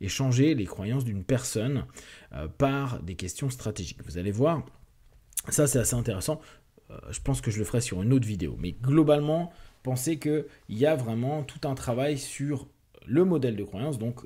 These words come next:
notre vision subjective des choses, permettre à le modifier, c'est l'idée en gros de la P N L. Euh, il y a un parallèle en hypnose où on travaille sur les, les croyances, mais au travers d'une transe hypnotique,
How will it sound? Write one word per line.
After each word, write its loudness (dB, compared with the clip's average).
notre 2
vision -2
subjective -10
des -16
choses, -4
permettre 0
à 2
le 2
modifier, 2
c'est 0
l'idée 6
en 0
gros 2
de 2
la 4
P -2
N -4
L. -12
Euh, 4
il 2
y 8
a 8
un 8
parallèle 8
en 2
hypnose 2
où 0
on 0
travaille -2
sur -4
les, 0
les -2
croyances, 2
mais 0
au 8
travers 0
d'une 0
transe -6
hypnotique, -6